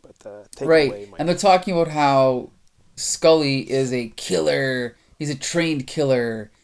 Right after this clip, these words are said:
Speaker 2: And the government trains them as killers, only they forget to turn them off when the war is over. So this guy is a Vietnam veteran.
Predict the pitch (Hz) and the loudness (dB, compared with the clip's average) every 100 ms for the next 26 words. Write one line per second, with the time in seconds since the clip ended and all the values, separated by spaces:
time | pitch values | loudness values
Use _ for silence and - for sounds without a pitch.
0 | _ 131 139 170 170 165 135 - 165 147 | _ -4 2 4 4 2 -4 -6 -6 -4
1 | 139 - 175 165 143 - 156 147 143 143 | -8 -4 0 2 0 -2 -2 -2 -4 -4
2 | 147 - - 160 143 135 135 135 127 123 | -6 -6 -6 -2 0 0 -2 -4 -4 0
3 | 123 113 117 110 107 107 _ _ - 156 | 0 -2 -6 -8 -12 -14 _ _ -6 -4
4 | 151 160 151 147 143 131 120 127 131 120 | 0 4 6 4 2 -2 -4 -2 -2 -2
5 | 123 113 117 - 101 - | -4 -4 -8 -8 -14 -14